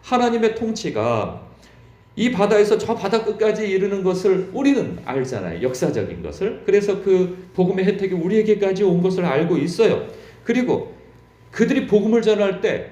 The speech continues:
칼과 활과 총칼로 하지 않았단 말이죠. 병과 예루살렘의 말을 끊어버리고 전쟁의 활도 끊으리고 오직 원수를 사랑하는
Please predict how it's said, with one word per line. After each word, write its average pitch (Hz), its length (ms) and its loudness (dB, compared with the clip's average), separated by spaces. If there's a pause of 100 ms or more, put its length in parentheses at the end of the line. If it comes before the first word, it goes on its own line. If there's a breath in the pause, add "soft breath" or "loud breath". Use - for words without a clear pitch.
칼과 277 560 0
활과 254 680 -2 (320)
총칼로 311 520 -2
하지 226 200 -2
않았단 120 400 -6
말이죠. 82 400 -10 (1000 loud breath)
병과 202 480 4
예루살렘의 202 540 0
말을 165 280 -2
끊어버리고 202 540 0
전쟁의 190 580 0
활도 220 360 -2 (100)
끊으리고 170 640 -4 (280 loud breath)
오직 185 600 0
원수를 208 480 0
사랑하는 196 800 -4